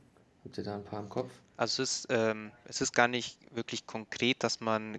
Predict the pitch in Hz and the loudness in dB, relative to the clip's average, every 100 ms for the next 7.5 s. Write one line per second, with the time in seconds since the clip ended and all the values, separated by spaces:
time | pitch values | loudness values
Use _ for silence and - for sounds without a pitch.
0 | - - 135 147 156 - 147 147 175 - | -8 -4 0 0 0 -2 -4 -2 -2 -2
1 | - - 113 107 113 - 117 117 113 - | -8 -6 -4 0 0 2 0 -2 -6 -4
2 | 110 104 107 - 120 120 117 110 - 117 | -4 -4 -6 -6 0 2 2 0 -4 -4
3 | 113 107 107 104 127 - - 110 110 110 | -4 0 0 4 4 4 -6 -2 -2 -2
4 | - - - - _ 110 107 101 107 104 | -8 -18 -20 -20 _ 2 2 2 0 6
5 | 113 113 113 110 101 104 - - 107 120 | 4 6 2 4 0 -2 -6 2 6 6
6 | 135 120 113 113 117 107 110 107 104 104 | 4 6 8 6 0 -2 -4 -2 -2 -4
7 | - 110 104 101 | -12 -10 -8 -8